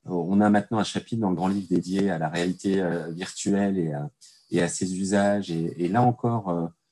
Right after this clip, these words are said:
l'une des grandes révolutions à venir, c'est la possibilité d'un, d'avoir des, des dispositifs de formation en réalité virtuelle, mais en collectif, parce que pour l'instant, beaucoup de ces formations se font seules. Et, et donc, il manque la, la partie interactionnelle.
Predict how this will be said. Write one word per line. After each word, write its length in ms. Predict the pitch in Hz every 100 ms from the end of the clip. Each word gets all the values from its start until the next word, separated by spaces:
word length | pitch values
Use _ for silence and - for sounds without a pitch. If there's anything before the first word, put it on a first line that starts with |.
| _ _
l'une 200 | 92 110
des 120 | 101
grandes 220 | 90 107 110
révolutions 520 | 104 101 98 - 104
à 120 | 87
venir, 260 | 87 110 117
c'est 140 | -
la 100 | 82
possibilité 600 | - 90 - 92 95 104
d'un, 320 | 92 82 80 85 - - - - - _ -
d'avoir 380 | 85 87 107
des, 220 | 95 80 73
des 140 | 87
dispositifs 640 | 92 117 123 113 - 117
de 60 | 101
formation 680 | - 98 95 - 110 107 -
en 140 | 87
réalité 760 | 87 104 104 101 - 110 104 -
virtuelle, 540 | 87 98 - 117 110 101
mais 180 | 90
en 120 | 87 104
collectif, 680 | 110 104 - 135 143 - _
parce 120 | -
que 60 | -
pour 160 | - 90
l'instant, 320 | 87 - 107
beaucoup 260 | 101 -
de 60 | 127
ces 140 | -
formations 460 | 104 95 92 - 107
se 120 | -
font 300 | - 92 87
seules. 360 | 80 - 107 131 - _ _ _ _ _ _ _ _ _ -
Et, 280 | 78 -
et 40 | 82
donc, 280 | 90 95 -
il 80 |
manque 240 | 85 104 -
la, 320 | 82 76 76
la 140 | 80 78
partie 360 | 82 - -
interactionnelle. 840 | 87 85 82 82 - 87 101 123